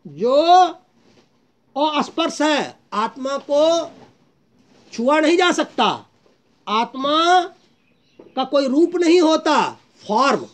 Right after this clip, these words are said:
जिसको कहते हैं फॉर्म। फॉर्म किसका होता है? जैसे कोई रूप है, किसी ढांचे के नीचे कोई रूप होता है, जैसे इसका ये आकार है, इसका एक फ्रेम है और फ्रेम के भीतर इसका आकार है।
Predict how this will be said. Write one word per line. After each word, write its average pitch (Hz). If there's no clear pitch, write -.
जिसको 147
कहते 220
हैं 262
फॉर्म। 302
फॉर्म 269
किसका 370
होता 277
है? 180
जैसे 208
कोई 277
रूप 311
है, 240
किसी 254
ढांचे 214
के 349
नीचे 330
कोई 320
रूप 330
होता 208
है, 117
जैसे 202
इसका 233
ये 262
आकार 240
है, 202
इसका 220
एक 220
फ्रेम 285
है 311
और -
फ्रेम 240
के 254
भीतर 220
इसका 269
आकार 269
है। 330